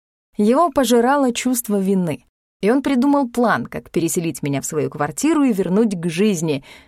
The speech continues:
как будто я несколько месяцев провела в лепрозории, а не в тюрьме, из-за его обвинений в убийстве его кошмарной невесты. Я решительно отказалась.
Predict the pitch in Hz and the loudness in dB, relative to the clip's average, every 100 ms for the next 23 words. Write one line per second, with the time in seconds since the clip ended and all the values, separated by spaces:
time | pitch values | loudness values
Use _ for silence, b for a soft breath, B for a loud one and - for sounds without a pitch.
0 | B _ - 226 233 240 - 220 240 233 | B _ -2 0 0 -4 0 2 4 2
1 | 233 - 226 240 302 - - 170 147 214 | 0 -2 0 0 -2 -4 -8 -10 -4 -2
2 | 208 220 240 240 B B - 208 254 247 | 2 2 2 -2 B B 0 2 2 2
3 | 277 269 247 185 143 135 - 202 196 190 | 0 2 2 2 2 -2 -2 0 0 0
4 | - 233 226 233 170 185 - 208 185 175 | -2 0 4 2 2 -4 -2 -2 0 -2
5 | 170 214 226 214 160 151 151 156 170 226 | 0 2 2 2 0 -2 -6 -2 0 2
6 | 294 180 - _ 190 233 208 285 - 185 | 2 0 -4 _ 0 2 2 -2 -2 -2
7 | 185 220 180 196 359 247 - 180 202 226 | 2 2 2 0 2 -2 0 0 2 2
8 | 226 233 214 127 - - - _ _ _ | 4 2 0 -4 -8 -12 -18 _ _ _
9 | _ - 220 285 254 214 214 196 190 165 | _ -4 0 2 2 0 -2 0 0 0
10 | - 160 139 131 - - - | -2 -4 -2 -4 -8 -12 -12